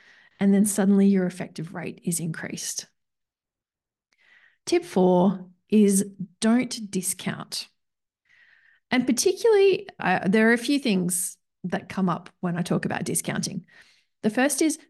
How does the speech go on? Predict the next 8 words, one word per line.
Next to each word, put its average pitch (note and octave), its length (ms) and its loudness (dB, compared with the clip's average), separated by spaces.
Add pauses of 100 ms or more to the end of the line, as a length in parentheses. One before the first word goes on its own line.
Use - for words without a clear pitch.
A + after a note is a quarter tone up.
(100)
don't G#3+ 260 0
preemptively G3 920 2
discount. G3+ 640 -4
Does G3+ 200 -2
anyone D#4+ 280 -2
else C4 160 -2
do G3 180 -2
that? G3+ 260 -4